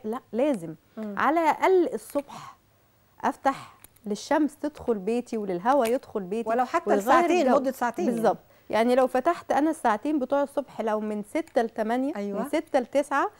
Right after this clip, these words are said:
Speaker 1: كويس جدًا، جدًا. يعني أنا دخلت كده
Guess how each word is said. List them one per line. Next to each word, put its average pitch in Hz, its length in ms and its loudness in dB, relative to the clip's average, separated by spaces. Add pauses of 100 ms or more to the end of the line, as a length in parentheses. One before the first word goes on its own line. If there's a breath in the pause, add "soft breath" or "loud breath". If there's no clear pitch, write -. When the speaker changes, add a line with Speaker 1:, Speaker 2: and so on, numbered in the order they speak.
(520 loud breath)
Speaker 1:
كويس 240 260 2
جدًا، 190 340 -4 (420)
جدًا. 190 420 -2 (100)
يعني 180 260 -8
أنا 220 100 -4
دخلت 220 480 -6
كده 202 320 -2